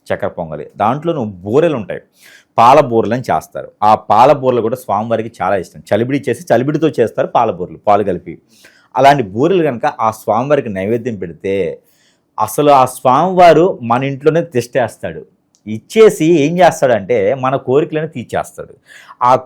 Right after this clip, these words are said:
కోరికలు తీర్చుకోవాలని మీకు ఎవరికైనా ఉంది అంటే ఖచ్చితంగా ఇలాంటి నైవేద్యం పెట్టండి. అప్పు తెచ్చి పెట్టకూడదు, మనలో ఓ స్తోమత కొందే పెట్టుకోవాలి. ఇది ఆలయంలోనే పెట్టొచ్చు, ఇంట్లోనే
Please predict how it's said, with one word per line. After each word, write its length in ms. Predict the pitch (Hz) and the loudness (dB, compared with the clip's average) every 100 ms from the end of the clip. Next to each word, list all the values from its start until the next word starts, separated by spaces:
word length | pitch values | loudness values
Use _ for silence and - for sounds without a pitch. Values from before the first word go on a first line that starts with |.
| - | 2
కోరికలు 340 | 175 226 226 175 | 4 4 2 -2
తీర్చుకోవాలని 460 | 185 180 - 185 170 | -6 -2 2 2 2
మీకు 120 | 160 151 | 2 2
ఎవరికైనా 280 | 143 151 120 | 4 2 0
ఉంది 180 | 113 147 151 | 2 6 6
అంటే 200 | 90 113 - - | 4 -4 -6 -8
ఖచ్చితంగా 360 | 90 - 160 135 | -8 -6 -2 2
ఇలాంటి 200 | 120 101 | 0 0
నైవేద్యం 380 | 95 110 123 123 85 _ 87 | -2 -2 -2 -6 -8 _ -10
పెట్టండి. 340 | 87 95 110 131 | -4 -4 0 0
అప్పు 180 | 170 175 | 0 -2
తెచ్చి 160 | 160 - | -4 -6
పెట్టకూడదు, 340 | 98 90 76 - 95 | -6 -6 -12 -10 -6
మనలో 220 | 113 131 117 | -2 0 -2
ఓ 40 | - | -4
స్తోమత 360 | - 127 139 143 | -4 -4 -6 -8
కొందే 160 | 135 156 | -8 -8
పెట్టుకోవాలి. 380 | 90 - - 139 104 | -10 -8 -8 -8 -8
ఇది 140 | 98 87 - 78 | -10 -12 -8 -2
ఆలయంలోనే 380 | 95 113 120 120 | 0 0 -2 -4
పెట్టొచ్చు, 360 | 123 127 123 180 - _ _ _ 95 | -4 -4 -6 -12 -14 _ _ _ -12
ఇంట్లోనే 280 | 90 104 | -8 -6